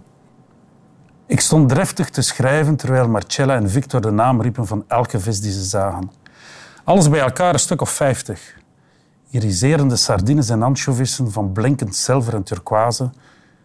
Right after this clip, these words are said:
Vliegende vissen met puntige bekken en zeeslakken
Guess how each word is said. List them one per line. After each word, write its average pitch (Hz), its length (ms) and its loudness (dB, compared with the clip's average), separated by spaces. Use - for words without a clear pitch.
Vliegende 156 460 4
vissen 143 340 0
met - 240 -4
puntige 135 380 0
bekken 117 380 -2
en 107 100 -2
zeeslakken 135 680 0